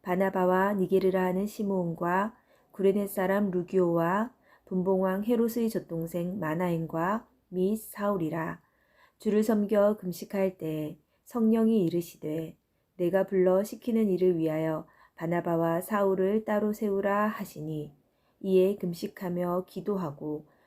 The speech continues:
두 사람에게 안수하여 보내니라. 바울과 바나바의 구브로 사역. 두 사람이 성령의 보내심을 받아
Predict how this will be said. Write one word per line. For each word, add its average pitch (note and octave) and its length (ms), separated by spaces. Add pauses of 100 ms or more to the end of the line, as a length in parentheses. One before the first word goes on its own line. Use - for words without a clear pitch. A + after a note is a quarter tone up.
(120)
두 F3+ 140
사람에게 F3+ 640
안수하여 E3+ 840
보내니라. D3 680 (1400)
바울과 F#3+ 500
바나바의 F3+ 680
구브로 F#3 460
사역. D3 420 (840)
두 G3+ 120
사람이 G#3+ 640
성령의 A3+ 460
보내심을 F#3+ 500
받아 F3+ 500